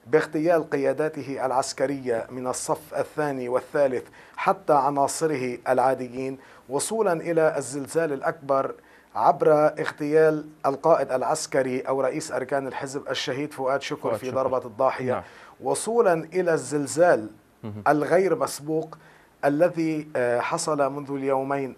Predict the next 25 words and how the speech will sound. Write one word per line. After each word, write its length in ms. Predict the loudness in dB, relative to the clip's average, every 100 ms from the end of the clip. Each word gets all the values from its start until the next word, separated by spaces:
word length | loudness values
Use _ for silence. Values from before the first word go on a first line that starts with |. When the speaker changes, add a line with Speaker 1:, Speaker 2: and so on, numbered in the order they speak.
| -4
Speaker 1:
الماضيين. 680 | -2 -2 -2 -2 -4 -4 -8 -20 -20 -6
يعني 200 | -4 -2
هناك 440 | -2 2 0 -2 -16 _
مئات، 340 | -8 -4 -2 0
عشرات 540 | 2 2 2 2 0
الشهداء، 640 | -4 -4 -2 0 2 0 -2 -14 -20 _ 0
آلاف 420 | 6 6 4 -2
الجرحى. 540 | -2 0 0 2 0 -2 -18 -20 _ -20 _ _ _ _ _ _
لذلك 460 | -6 2 2 2 -4
حزب، 400 | -8 -8 -8 -6
حزب 300 | -8 -4 -4
الله 400 | 0 2 2 2
اليوم 420 | 0 0 0 -2
يسعى 460 | -4 -2 2 2
لإعادة 500 | 2 -2 2 2 2
ترميم 540 | -2 -2 -4 -4 -8 -6
هذه 480 | -8 -8 -8 -8 -8
الصورة، 540 | -8 -6 0 0 0 -6 -16
صورة 340 | -6 0 0 0
الردع 460 | -2 0 0 0
أقله، 420 | -2 -2 -2 -6 -8 -16 -20 -4
وهو 280 | 2 4 4
في 260 | 2 -4
أي 140 | -2 -2
مفاوضات 720 | -4 -2 2 2 4 2 2